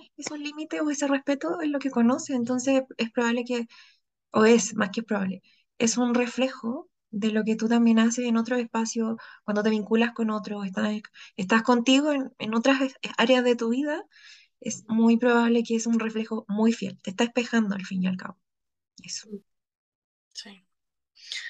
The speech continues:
Speaker 2: Oigan,
Speaker 1: Mm.
Speaker 2: chiquillas, que siempre nos terminamos enojando, pero me encanta.
Speaker 1: <laughs>
Speaker 2: A mí me gusta la rabia, es una de mis emociones, <laughs> como que me genera
Speaker 1: Sí.
Speaker 2: conflicto, porque me, me encanta que movilice, a pesar de que no se siente tan agradable
Speaker 1: Sí.
Speaker 2: sentirla, pero siento que es importante.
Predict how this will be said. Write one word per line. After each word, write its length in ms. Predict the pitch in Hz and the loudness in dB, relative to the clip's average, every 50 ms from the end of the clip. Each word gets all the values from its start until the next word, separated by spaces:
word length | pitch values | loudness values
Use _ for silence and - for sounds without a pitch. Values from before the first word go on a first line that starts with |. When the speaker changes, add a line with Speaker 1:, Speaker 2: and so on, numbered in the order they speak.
| - - - _ _ - | -18 -20 -20 _ _ -10
Speaker 2:
Oigan, 280 | 226 208 196 202 208 202 | -6 -4 -2 -2 -2 -4
Speaker 1:
Mm. 0 | |
Speaker 2:
chiquillas, 420 | - - - 196 202 208 220 220 | -6 -10 -10 -10 -10 -10 -10 -12
que 320 | - - 208 202 190 208 214 _ _ _ _ - | -10 -10 -8 -8 -8 -12 -14 _ _ _ _ -10
siempre 380 | - - - 208 190 185 214 226 | -8 -6 -6 -8 -8 -6 -4 -4
nos 140 | 247 240 | -4 -4
terminamos 440 | - 262 240 240 233 226 240 247 262 262 | -6 -8 -8 -6 -4 -4 -4 -2 -2 -4
enojando, 440 | 240 214 - - - 226 240 247 | -4 -6 -6 -8 -8 -8 -8 -6
pero 220 | 220 220 214 208 208 | -6 -6 -6 -8 -8
me 80 | 202 208 | -10 -12
encanta. 440 | 202 196 - 190 214 214 240 202 202 | -10 -6 -8 -6 0 2 2 4 4
Speaker 1:
<laughs> 260 | 233 226 - 190 185 - | 2 0 0 -2 -4 -4
Speaker 2:
A 100 | - - | -4 -4
mí 60 | 240 247 | -2 0
me 80 | 277 | -2
gusta 280 | 254 202 - - 262 240 | -2 -2 -2 2 2 4
la 120 | 254 247 - | 4 4 4
rabia, 320 | 247 226 214 220 220 196 202 202 | 4 2 2 2 -2 -2 -2 -2
es 60 | 214 233 | -2 0
una 260 | 233 233 233 247 240 | 0 0 0 2 2
de 80 | 233 233 | 2 0
mis 160 | 226 233 226 | 0 -4 -6
emociones, 540 | 220 220 247 - - - - 320 - 311 - | -4 -2 0 0 2 2 2 2 0 0 0
<laughs> 500 | - - 285 - - - - 508 - - | 0 -2 -2 -4 -6 -4 -4 -4 -4 -2
como 260 | - 285 247 247 240 | 0 0 2 2 0
que 100 | 247 247 | 0 0
me 100 | 240 240 | 0 0
genera 540 | 247 - 254 240 269 269 262 254 240 226 226 | -2 -2 -2 -2 0 0 2 0 0 -2 -4
Speaker 1:
Sí. 20 | |
Speaker 2:
conflicto, 480 | - 247 240 240 - 285 339 320 - 226 | -4 -6 -6 -6 -8 -8 -8 -6 -8 -8
porque 260 | 214 220 214 214 220 | -8 -8 -6 -6 -6
me, 140 | 208 220 202 - | -6 -6 -8 -6
me 120 | 226 220 | -6 -6
encanta 360 | 214 214 247 247 262 269 285 | -4 0 0 0 2 0 -2
que 100 | 277 285 | -2 -2
movilice, 580 | 302 285 262 247 226 220 247 277 285 - 277 262 | -4 -4 -2 -2 -2 -4 -6 -6 -6 -4 -2 -2
a 60 | 233 | -2
pesar 260 | 233 226 226 226 214 | -2 -4 -8 -8 -6
de 120 | 220 233 226 | -6 -6 -6
que 100 | 233 226 | -4 -6
no 80 | 226 | -6
se 120 | 226 - 214 | -6 -6 -8
siente 600 | - 226 214 220 220 - 233 233 233 226 226 226 _ _ _ - | -6 -6 -8 -8 -6 -4 -4 -4 -4 -8 -12 -14 _ _ _ -6
tan 160 | - 196 208 | -4 -2 -2
agradable 480 | 214 202 190 185 180 185 190 202 185 | -2 -2 0 0 0 0 0 -2 -2
Speaker 1:
Sí. 20 | 156 | -4
Speaker 2:
sentirla, 460 | 151 160 160 156 156 - - - - | -4 -4 -6 -8 -12 -14 -14 -12 -6
pero 400 | - 170 170 170 170 165 170 170 - - - - - - - - | -4 -2 -2 0 0 0 -2 -4 -6 -12 -12 -10 -10 -12 -12 -14
siento 280 | - - 202 196 196 196 | -14 -12 -10 -8 -8 -6
que 60 | 196 190 | -8 -8
es 100 | 190 214 | -10 -10
importante. 760 | 185 185 180 175 - - - - - _ - - - - | -10 -6 -8 -8 -8 -8 -14 -14 -14 _ -16 -16 -16 -16